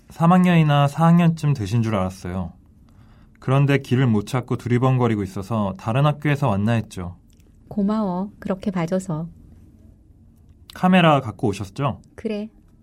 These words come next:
Speaker 1: 좋은 곳을 찾아봐요.
Speaker 2: 너무 멀리 가진 마. 운전 실력도 변변찮은 주제에.
Speaker 1: 걱정 마세요. 사고는 안 내요.
Speaker 2: 내가 운전할까?
Speaker 1: 아니요,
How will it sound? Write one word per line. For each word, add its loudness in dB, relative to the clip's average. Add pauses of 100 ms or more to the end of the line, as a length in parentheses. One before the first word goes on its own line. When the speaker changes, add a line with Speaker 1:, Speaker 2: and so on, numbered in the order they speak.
(720)
Speaker 1:
좋은 4
곳을 2
찾아봐요. -2 (500)
Speaker 2:
너무 4
멀리 2
가진 -2
마. -4 (180)
운전 2
실력도 -2
변변찮은 0
주제에. -6 (440)
Speaker 1:
걱정 -2
마세요. -4 (120)
사고는 0
안 -4
내요. -8 (360)
Speaker 2:
내가 2
운전할까? -2 (640)
Speaker 1:
아니요, -2